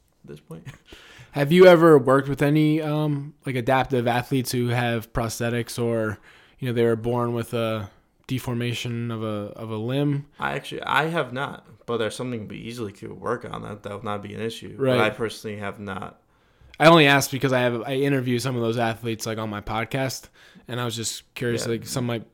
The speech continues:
Speaker 2: some listeners
Speaker 1: Listen,
Speaker 2: might be, have that issue.
Speaker 1: they have issues like everyone else, so you
Speaker 2: Yeah.
Speaker 1: could easily treat them. That's not an issue at all. We
Speaker 2: Right.
Speaker 1: just, I guess I never personally have at this point.
Speaker 2: Oh, I'm just curious. All
Speaker 1: Yeah.
Speaker 2: right. Um,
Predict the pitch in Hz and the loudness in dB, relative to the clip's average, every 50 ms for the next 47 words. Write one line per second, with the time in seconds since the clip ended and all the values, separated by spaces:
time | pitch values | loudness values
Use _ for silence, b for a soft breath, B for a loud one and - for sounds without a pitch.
0 | - - - 135 117 117 120 113 - 120 117 117 110 110 120 113 113 113 - 113 | -14 -8 -6 -4 -4 -2 -4 -4 -4 -4 -4 -4 -4 -4 -4 -6 -6 -6 -8 -10
1 | - 117 113 113 117 110 110 107 107 104 107 - - 117 110 113 113 113 113 120 | -6 -6 -4 -4 -6 -6 -6 -8 -8 -8 -8 -8 -8 -8 -8 -8 -8 -4 -2 0
2 | 135 143 143 135 143 139 139 - 147 127 127 127 117 117 113 113 117 117 110 110 | 0 2 0 0 0 -2 -2 -2 -6 -2 0 -2 0 2 2 2 2 2 0 -2
3 | 110 110 110 107 98 90 - - - 95 101 104 156 143 131 113 120 117 113 110 | -2 -4 -4 -4 -4 -6 -8 -8 -8 -6 -2 2 2 4 4 4 2 0 -2 -6
4 | 104 101 98 - - 113 110 110 - 98 95 101 104 101 95 - 110 104 101 98 | -6 -6 -8 -8 -6 -4 -4 -4 -6 -8 -8 -6 -8 -8 -8 -6 -4 -4 -4 -4
5 | 98 104 104 98 - - 98 98 95 101 101 101 147 143 135 117 113 120 113 113 | -4 -6 -6 -8 -10 -10 -10 -10 -8 -6 -2 0 2 2 2 0 0 -2 -2 -2
6 | 113 110 110 120 110 - 110 107 110 107 107 107 101 107 98 104 - 104 - 110 | -2 0 0 0 0 2 2 0 0 0 -2 -6 -6 -8 -10 -12 -14 -18 -18 -18
7 | 104 107 107 98 104 101 98 98 98 95 - - - 120 - - - - 180 147 | -16 -12 -10 -10 -10 -12 -14 -16 -16 -16 -16 -16 -18 -18 -18 -12 -4 0 2 4
8 | 147 170 165 - - - 120 117 117 117 - - 190 165 143 139 139 131 - - | 4 4 4 2 0 0 2 2 2 2 0 -2 0 2 2 0 0 -4 -16 -20
9 | B B B B B B B B B B 147 151 147 147 143 143 143 143 143 | B B B B B B B B B B 0 2 2 4 4 4 2 0 -2